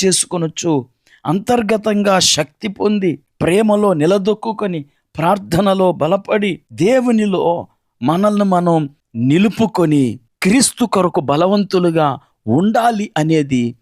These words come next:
అపోస్తలుడైన పౌలు యొక్క ప్రయత్నం, ప్రార్థన కూడాను. ఈ మాటలు వింటున్న నా ప్రియ స్నేహితుడా, సోదరి, క్రీస్తును అంగీకరించిన నీవు బలహీనురాలవు కాదు, బలహీనుడవు కాదు. క్రీస్తును అంగీకరించిన మీరు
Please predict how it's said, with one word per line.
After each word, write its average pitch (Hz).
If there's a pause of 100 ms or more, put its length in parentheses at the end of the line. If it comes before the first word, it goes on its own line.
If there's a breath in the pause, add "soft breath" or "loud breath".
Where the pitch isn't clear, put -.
(220)
అపోస్తలుడైన 143
పౌలు 139
యొక్క 135
ప్రయత్నం, 117 (260)
ప్రార్థన 139
కూడాను. 120 (300)
ఈ 127
మాటలు 147
వింటున్న 151
నా 147
ప్రియ 151
స్నేహితుడా, 160
సోదరి, 156 (260)
క్రీస్తును 165
అంగీకరించిన 151
నీవు 127 (100)
బలహీనురాలవు 135
కాదు, 117 (340)
బలహీనుడవు 120
కాదు. - (240)
క్రీస్తును 185
అంగీకరించిన 180
మీరు 131